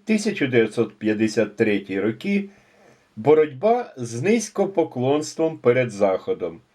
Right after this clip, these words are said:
потім проти безрідних космополітів. П'ятого березня тисяча дев'ятсот п'ятдесятого року загибель головнокомандувача упа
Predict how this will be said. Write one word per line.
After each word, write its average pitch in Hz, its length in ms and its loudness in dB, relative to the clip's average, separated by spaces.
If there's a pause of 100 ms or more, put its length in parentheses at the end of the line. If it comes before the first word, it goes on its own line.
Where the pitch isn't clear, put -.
(480)
потім 196 540 0 (440)
проти 262 360 4
безрідних 156 640 -2
космополітів. 110 1000 -2 (840)
П'ятого 131 580 2
березня 127 720 0 (140)
тисяча 214 460 -2
дев'ятсот 113 520 0
п'ятдесятого 101 880 -2
року 180 500 0 (480)
загибель 165 720 2 (500)
головнокомандувача 196 1400 2
упа 156 500 0